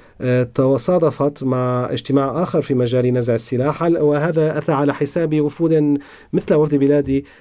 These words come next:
التي لم، آه، الذي لم يتمكن من الحضور والاطلاع على عرض، آه، معهد الأمم المتحدة ل-، لبحوث نزع السلاح صباح اليوم، يونيدير. وكل ذلك، آه، يعني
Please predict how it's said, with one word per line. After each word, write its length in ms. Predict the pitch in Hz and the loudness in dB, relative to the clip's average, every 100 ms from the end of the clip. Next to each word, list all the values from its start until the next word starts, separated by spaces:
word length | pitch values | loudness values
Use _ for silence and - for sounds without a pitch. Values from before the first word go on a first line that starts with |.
| - | -4
التي 300 | 139 143 143 | 0 2 0
لم، 320 | 170 214 202 151 | 0 0 2 0
آه، 480 | 131 127 127 127 127 | 0 -2 -2 -4 -2
الذي 220 | 131 143 | 0 2
لم 140 | 196 | 2
يتمكن 420 | 196 139 135 135 | 0 0 -2 -2
من 140 | 131 131 | -2 -2
الحضور 600 | 123 - 123 143 147 127 | -4 -6 -2 2 2 0
والاطلاع 1500 | 120 120 117 113 117 - 123 123 117 139 139 131 120 117 110 | -2 -4 -4 -6 -8 -6 -4 -2 -2 -2 0 0 0 0 -2
على 440 | 110 127 123 123 - - 113 | -2 -2 -2 -4 -8 -10 -2
عرض، 640 | 139 127 120 123 127 127 131 | -2 -2 -4 -2 -2 -4 -4
آه، 300 | 123 117 117 | -4 -2 0
معهد 240 | 139 135 | 0 -2
الأمم 160 | 127 123 | -4 -6
المتحدة 320 | 131 123 117 | -6 -4 -4
ل-، 440 | 113 113 113 113 110 - - | -2 -2 -2 -4 -8 -20 -6
لبحوث 460 | 123 120 120 143 143 | -2 0 0 0 0
نزع 200 | 127 120 | -2 -4
السلاح 300 | - 131 120 | -4 -4 -4
صباح 280 | 139 123 156 | -2 -2 0
اليوم، 340 | 185 165 104 - - - - - - | 0 0 -4 -10 -20 -20 -6 0 0
يونيدير. 440 | 143 - 101 - - - - - - - - - - - - - | 2 -2 -4 -12 -16 -20 -20 -20 -20 -20 -20 -18 -16 -16 -8 -4
وكل 320 | 143 202 170 | 0 0 2
ذلك، 460 | 156 143 156 156 135 | 2 2 0 -4 -6
آه، 360 | 131 127 127 147 | -4 -4 -6 -2
يعني 520 | 147 135 123 165 | 0 0 0 -2